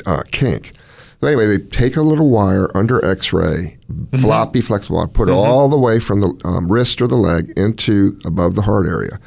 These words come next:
Speaker 1: And then under X-ray guidance, thread this little tube, the catheter, up, and then they can t-, we can twist it and engage the artery to the heart, the coronary artery. There's two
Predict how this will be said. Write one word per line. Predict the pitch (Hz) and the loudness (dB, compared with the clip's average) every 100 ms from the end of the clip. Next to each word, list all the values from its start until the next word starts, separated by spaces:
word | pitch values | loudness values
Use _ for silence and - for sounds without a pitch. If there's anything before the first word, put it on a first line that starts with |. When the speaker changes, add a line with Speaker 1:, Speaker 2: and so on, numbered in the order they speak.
| - - - - | -20 -20 -10 -2
Speaker 1:
And | 92 | 0
then | 95 | 2
under | 80 104 101 | 2 2 0
X-ray | 104 117 | 0 -2
guidance, | 113 101 85 95 - | 0 0 0 -2 -4
thread | 101 113 123 | 0 0 0
this | 135 131 - | -2 -2 -2
little | 123 135 | 0 0
tube, | - 98 78 82 82 | 0 0 0 0 -4
the | - | -4
catheter, | 92 78 80 76 - - - _ _ - | -2 -2 -4 -8 -10 -14 -20 _ _ -4
up, | 110 - 110 | -2 -2 0
and | 110 | 0
then | 127 | 2
they | 123 | 2
can | - 98 - | 0 -4 -4
t-, | - - | -8 -4
we | |
can | 127 - | -2 0
twist | - 311 277 - | 0 0 0 -4
it | - - - | -6 -6 -4
and | 104 | 0
engage | 104 90 110 113 131 127 110 | 0 0 0 2 2 0 -2
the | 104 104 | -2 0
artery | 95 92 - - | 0 -2 -4 -8
to | - | -10
the | 53 | -10
heart, | 80 - - | -8 -8 -8
the | - | -10
coronary | - 113 104 87 | -2 0 2 2
artery. | 76 76 | 0 0
There's | 82 - | -2 -4
two | - - 160 156 | -4 0 0 0